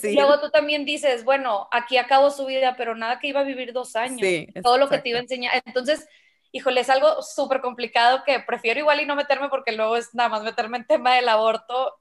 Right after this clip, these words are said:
Speaker 1: este, y
Speaker 2: Sí.
Speaker 1: me puedo extender un chorro, pero, este, no, en mi caso cero fue así. Yo soy una persona de fe y, y yo realmente creía por el, o sea, rezaba y, y creía mucho por el milagro de su vida.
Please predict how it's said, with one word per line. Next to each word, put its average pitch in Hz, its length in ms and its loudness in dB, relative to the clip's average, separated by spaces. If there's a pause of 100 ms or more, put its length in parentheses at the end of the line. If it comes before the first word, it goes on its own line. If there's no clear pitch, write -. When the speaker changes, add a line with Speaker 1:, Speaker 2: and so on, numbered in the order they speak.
Speaker 1:
este, 202 440 -6
y - 20 -6
Speaker 2:
Sí. 190 40 -6
Speaker 1:
me 208 120 -4
puedo 208 220 -2
extender 214 500 -6
un 214 120 -10
chorro, 220 380 -2 (120)
pero, 233 560 -6 (760)
este, 202 400 -10
no, 220 220 -4
en 208 120 -6
mi 202 120 -14
caso 220 480 -2
cero 214 260 -2
fue 208 120 -2
así. 226 500 -12
Yo 202 220 -8
soy 208 120 -10
una 214 160 -6
persona 202 600 -8
de 190 260 -4
fe 226 520 -4 (420)
y, 208 520 -12
y 220 220 -12
yo 220 200 0
realmente 247 460 -4
creía 226 380 -4
por 233 120 -6
el, 233 240 -12
o 202 80 -12
sea, 190 400 -8
rezaba 220 800 -2
y, 214 300 -12
y 214 120 -16
creía 214 280 -4
mucho 247 240 -14
por 277 120 -2
el 254 120 -4
milagro 208 360 -4
de 233 60 -6
su 220 160 -18
vida. 214 420 -8